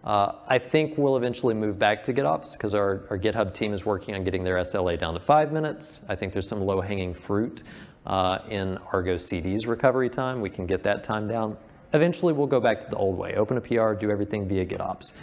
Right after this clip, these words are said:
But strategically, for now, we want fast recoveries, so we're not doing GitOps in this instance.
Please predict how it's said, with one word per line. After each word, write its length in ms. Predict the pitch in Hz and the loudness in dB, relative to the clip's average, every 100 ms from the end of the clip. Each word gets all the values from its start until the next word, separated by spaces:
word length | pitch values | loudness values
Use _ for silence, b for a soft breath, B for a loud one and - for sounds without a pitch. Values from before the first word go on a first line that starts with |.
| B B B - | B B B 0
But 100 | 120 | 0
strategically, 800 | - 143 202 147 135 123 113 - - | 2 4 4 4 2 2 2 -2 -4
for 120 | - | 0
now, 280 | 117 135 113 | 2 2 2
we 160 | 98 110 | 0 0
want 240 | 110 101 | -2 0
fast 300 | 107 95 - | 2 2 0
recoveries, 600 | 92 - 87 90 - - - | -2 0 0 -2 -8 -12 -8
so 420 | - 92 87 87 | -2 0 0 -2
we're 100 | 92 90 | -4 -2
not 220 | 90 87 | -2 -2
doing 220 | 90 85 | -4 -2
GitOps 360 | 87 85 85 - | 0 0 -2 -8
in 80 | |
this 160 | - - | -8 -8
instance. 640 | - 101 - - - - | -8 -8 -10 -12 -12 -20